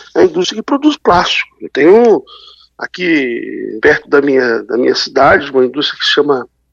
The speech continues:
Plasnor, que é uma grande empregadora, gera-, geradora de emprego, de renda.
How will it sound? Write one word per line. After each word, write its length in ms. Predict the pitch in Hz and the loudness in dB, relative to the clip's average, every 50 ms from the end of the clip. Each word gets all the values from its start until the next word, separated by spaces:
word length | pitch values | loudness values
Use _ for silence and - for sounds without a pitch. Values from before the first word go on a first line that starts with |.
| _ _ - - - - - - - - - _ _ | _ _ -20 -20 -18 -18 -18 -16 -18 -18 -20 _ _
Plasnor, 720 | - 147 147 147 147 135 123 120 120 135 135 151 196 - - - _ _ _ _ _ - - - _ _ | 2 4 4 4 4 2 0 0 0 2 4 4 2 2 -2 -8 _ _ _ _ _ -20 -20 -20 _ _
que 80 | - - | 0 0
é 40 | 170 | 0
uma 180 | 214 294 381 | 2 0 -2
grande 360 | 294 175 156 156 202 220 254 247 | 0 0 2 2 2 2 0 -2
empregadora, 760 | 180 - - 185 170 160 139 110 - 139 151 180 202 175 139 | -2 0 0 2 2 2 2 0 0 2 2 4 4 4 2
gera-, 220 | - 135 131 131 131 - - - 131 113 123 - | 2 0 0 0 -2 -2 -4 -4 -4 -6 -6 -10
geradora 460 | - - 160 143 143 139 151 147 143 | -2 0 0 0 2 0 0 0 0
de 80 | 131 127 | -2 -2
emprego, 560 | 127 117 - _ - 143 156 180 185 156 131 | -6 -6 -6 _ 0 2 4 4 2 2 -2
de 160 | 120 120 113 - - | -12 -12 -12 -6 -2
renda. 420 | 147 156 180 185 160 127 123 | 2 2 2 2 0 -2 -8